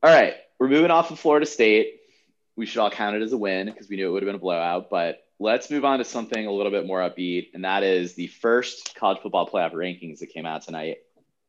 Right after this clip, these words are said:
Clemson made it into the top four, um, for really, I think now, like, the sixth season. Uh, we, we landed on the first ranking of the season in the top four, which is great. I don't think that's a surprise. I think what is a surprise probably for some,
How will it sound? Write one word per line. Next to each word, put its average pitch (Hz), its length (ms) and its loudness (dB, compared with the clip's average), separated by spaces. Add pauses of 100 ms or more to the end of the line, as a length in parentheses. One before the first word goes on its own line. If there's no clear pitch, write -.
(180)
Clemson 113 800 0 (100)
made 107 240 2
it 113 120 4
into 110 160 -2
the 104 120 0
top 101 360 0
four, 92 540 0 (460)
um, 82 400 -6
for - 180 -8
really, 95 460 0
I - 160 -6
think - 200 -14
now, 87 200 -4
like, 82 180 -6
the 82 60 -10
sixth - 380 -10
season. 87 580 -10 (540)
Uh, 85 180 -2
we, 85 220 -2
we 85 360 -6 (280)
landed 107 520 4
on 92 140 -4
the 90 80 -4
first 104 380 0
ranking 101 260 -2
of 95 60 -2
the 92 80 -2
season 85 480 -4
in 82 180 -10
the 85 60 -6
top 82 340 -4
four, 82 160 -2
which 76 200 -8
is - 40 -18
great. 98 440 2 (200)
I - 40 -10
don't 85 120 -10
think 90 140 -12
that's 87 240 -8
a - 20 -20
surprise. 90 840 0 (460)
I 110 60 2
think 127 120 2
what 131 120 6
is 113 160 6
a 135 80 -4
surprise 143 440 4
probably 143 360 2
for 110 160 0
some, 104 540 -4